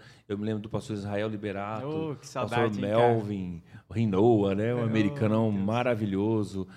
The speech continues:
Speaker 1: Ah, o pessoal foi conversando comigo e eles falavam assim, "Jair, a gente já viu tantas pessoas que vieram pra cá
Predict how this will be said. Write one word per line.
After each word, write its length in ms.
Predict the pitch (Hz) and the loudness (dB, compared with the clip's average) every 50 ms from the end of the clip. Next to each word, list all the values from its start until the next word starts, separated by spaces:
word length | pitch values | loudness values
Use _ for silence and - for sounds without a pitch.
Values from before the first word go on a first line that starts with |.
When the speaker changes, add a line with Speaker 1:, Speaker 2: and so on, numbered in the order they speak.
| - - - - _ _ | -20 -20 -20 -20 _ _
Speaker 1:
Ah, 720 | 104 101 101 98 98 98 98 95 95 95 92 92 92 90 87 | 0 0 2 2 0 -2 -2 -2 -2 -2 -4 -6 -6 -8 -8
o 1400 | 85 82 80 78 76 73 _ _ _ _ _ _ _ _ _ _ _ _ _ _ _ _ _ _ _ _ _ _ | -8 -10 -12 -14 -16 -20 _ _ _ _ _ _ _ _ _ _ _ _ _ _ _ _ _ _ _ _ _ _
pessoal 320 | 117 110 - - 120 120 | -8 -6 -2 2 2 2
foi 160 | 117 - 131 117 | 2 0 -2 -2
conversando 480 | - 135 117 120 113 - - 123 120 | -2 -2 -4 -4 -4 -2 -4 -4 -4
comigo 340 | 117 120 110 110 123 131 120 | -4 -4 -4 -2 -2 -2 -2
e 40 | 123 | -4
eles 160 | 127 131 135 | -4 -4 -4
falavam 220 | - 135 127 127 | -2 -2 -2 -2
assim, 220 | 131 110 - 127 120 | -4 -6 -6 -6 -4
"Jair, 220 | 117 127 127 127 | -2 -2 0 -2
a 40 | 131 | -2
gente 180 | 120 123 135 113 | -4 -4 -6 -4
já 100 | 127 127 | -4 -4
viu 160 | 117 123 123 | -2 -4 -4
tantas 260 | 123 170 180 185 - | -6 -6 -6 -8 -6
pessoas 540 | - 165 143 139 - 131 123 113 117 - - | -4 -4 -4 -4 -4 -6 -6 -6 -6 -10 -14
que 140 | - - 117 | -12 -10 -10
vieram 340 | 104 101 117 123 135 143 | -8 -6 -4 -4 -4 -4
pra 160 | 147 139 147 139 | -4 -6 -8 -6
cá 300 | 143 123 113 117 131 | -4 -4 -4 -4 -6